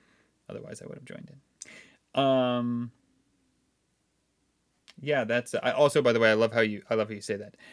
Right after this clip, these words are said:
Uh, "My name's Sean, and I've been playing, uh, Call of Duty." I, that's how we should start that off. "My name's Nick, and, uh, I, I play,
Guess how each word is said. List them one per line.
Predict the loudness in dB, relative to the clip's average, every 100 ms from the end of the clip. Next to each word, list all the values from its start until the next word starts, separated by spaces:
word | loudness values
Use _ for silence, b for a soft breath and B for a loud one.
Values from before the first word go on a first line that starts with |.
| b b
Uh, | -2
"My | 0 0
name's | -2 -4
Sean, | 0 0 0 -2
and | -4
I've | -4
been | -6 -8
playing, | -8 -8 -8 -8
uh, | -12 -14
Call | -12 -10
of | -10
Duty." | -12 -16 -16 -18 -6
I, | -2
that's | 2 4
how | 4
we | 2
should | -2
start | 0 0
that | -2
off. | -10 -2
"My | 0
name's | 0 -2
Nick, | 2 2 2 -2
and, | -6 -8
uh, | -10 -12 -18 B B B B
I, | -2 -2 0
I | 0
play, | 0 6 6 6